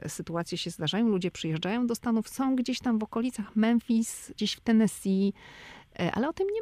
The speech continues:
myślą. To jeżeli kiedyś będziesz planować wycieczkę do Stanów i to Memphis gdzieś tam zahacza po drodze, to ja ci naprawdę polecam tę wycieczkę,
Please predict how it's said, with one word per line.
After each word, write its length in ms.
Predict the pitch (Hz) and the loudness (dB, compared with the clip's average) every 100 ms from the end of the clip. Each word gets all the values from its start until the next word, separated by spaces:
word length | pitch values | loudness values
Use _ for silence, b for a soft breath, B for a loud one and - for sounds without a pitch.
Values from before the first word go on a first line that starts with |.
| 427 | 0
myślą. 420 | 185 - 135 196 - b b - | 0 0 -4 -6 -8 b b -4
To 80 | |
jeżeli 520 | 180 180 185 196 170 - _ _ _ _ - | 0 2 2 0 -2 -6 _ _ _ _ -8
kiedyś 640 | - 175 123 - - - _ - | -2 0 -2 -6 -10 -14 _ -8
będziesz 240 | 151 151 | -6 -6
planować 480 | - 135 151 170 147 | -4 -4 -2 -4 -4
wycieczkę 420 | 175 - 143 - | -6 -8 -8 -10
do 100 | - | -10
Stanów 460 | - 156 156 - - | -8 -4 -4 -4 -10
i 60 | - | -18
to 180 | - 202 | -2 4
Memphis 580 | 190 196 240 214 180 165 | 4 4 2 0 -6 -4
gdzieś 380 | 175 220 254 | -4 -4 -4
tam 260 | - 170 160 | -2 -2 -2
zahacza 440 | 160 151 262 208 | -2 -4 -6 -6
po 120 | 170 165 | -4 -4
drodze, 480 | 160 151 156 196 294 b b b _ - | -2 -2 -2 -6 -6 b b b _ -6
to 100 | 196 | -2
ja 300 | 185 214 269 | 0 -2 -4
ci 140 | - | -2
naprawdę 560 | 214 190 - 151 180 254 - _ | 0 0 -2 -6 -6 -8 -10 _
polecam 440 | 269 240 - 214 | -2 0 -2 -6
tę 120 | 247 | -6
wycieczkę, 560 | 285 349 - - - - | -8 -8 -8 -12 -12 -14